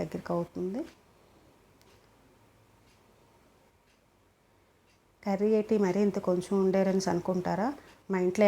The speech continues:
ఎవరు పీతల కూర తినరండి, నేనే తినాలి, అందుకు ఈ కర్రీ అండి. ఇప్పుడేమో ఒక టూ స్పూన్ గరం మసాలా పొడి వేసుకున్నాను.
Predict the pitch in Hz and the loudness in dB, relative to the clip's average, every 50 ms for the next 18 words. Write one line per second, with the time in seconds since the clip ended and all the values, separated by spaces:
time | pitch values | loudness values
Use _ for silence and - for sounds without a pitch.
0 | 196 170 170 190 208 214 - 202 185 180 202 202 196 - 190 185 - - 175 180 | 4 4 2 0 -2 0 0 -2 -2 -2 -2 -4 -2 -2 -2 -2 -2 -4 -2 -2
1 | 180 180 180 165 175 196 226 247 240 - - - 185 180 175 180 196 196 - 196 | -2 -2 -2 -4 -2 -2 -2 -2 -4 -6 -10 -6 -4 -2 -2 -2 -2 -2 -2 -2
2 | 180 180 175 170 170 208 262 269 - - - _ _ - - 180 180 180 180 - | -2 -2 -2 -2 -2 -4 -4 -6 -8 -20 -20 _ _ -8 -4 -2 -2 -2 -2 -2
3 | - 294 349 - - - - - - - - - _ _ _ _ _ _ _ _ | -4 -4 -4 -4 -10 -20 -20 -20 -20 -20 -20 -20 _ _ _ _ _ _ _ _
4 | _ _ _ _ _ _ _ _ _ _ _ _ _ _ _ _ - 196 190 - | _ _ _ _ _ _ _ _ _ _ _ _ _ _ _ _ -8 -8 -4 -2
5 | 190 180 190 185 185 180 180 180 202 285 349 - - - - - - _ _ _ | -2 -2 0 0 0 0 2 2 2 0 -2 -4 -8 -20 -20 -20 -20 _ _ _
6 | _ _ _ _ - - _ _ _ _ - _ _ _ _ _ _ - - - | _ _ _ _ -20 -20 _ _ _ _ -20 _ _ _ _ _ _ -20 -20 -20
7 | _ _ - - - - - 208 - - 196 202 196 208 220 214 202 - - 196 | _ _ -20 -20 -12 -6 -6 -4 -2 0 2 2 2 2 2 2 0 0 -2 -2
8 | 190 190 185 - - 214 220 220 214 190 190 190 202 202 196 - 202 196 190 185 | -2 -2 -2 -4 -4 -2 0 2 2 2 2 0 0 0 0 0 0 0 0 0
9 | 190 180 175 180 175 170 170 - - - 180 175 170 175 196 | -2 0 2 2 2 2 0 -4 -4 -2 -2 -2 0 -2 -2